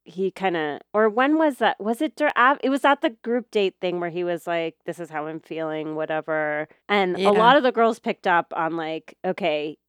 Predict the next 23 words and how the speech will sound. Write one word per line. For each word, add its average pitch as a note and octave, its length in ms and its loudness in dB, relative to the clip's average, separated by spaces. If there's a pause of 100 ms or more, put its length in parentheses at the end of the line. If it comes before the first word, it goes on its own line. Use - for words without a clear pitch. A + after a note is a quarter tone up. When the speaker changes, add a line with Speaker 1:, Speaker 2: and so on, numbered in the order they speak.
(200)
Speaker 1:
I F3+ 140 2
need F#3+ 180 0
to F3+ 80 -14
check - 260 -14
on D3+ 120 -6
him F3 260 -2
a E3 80 -2
little D#3 220 -2
bit C#3+ 200 -8
more." D3+ 680 -6 (200)
But, G3 280 4
and, G3+ 160 2
like, F#3 400 -2 (220)
Caitlyn A#3+ 460 2
did G3 180 0
that, F3+ 320 2
but F3 140 0
she G#3 180 2
ends F#3+ 240 -2
up F3 220 -2
getting D#3+ 280 -4
sent D3+ 280 -8
home. D#3 720 -4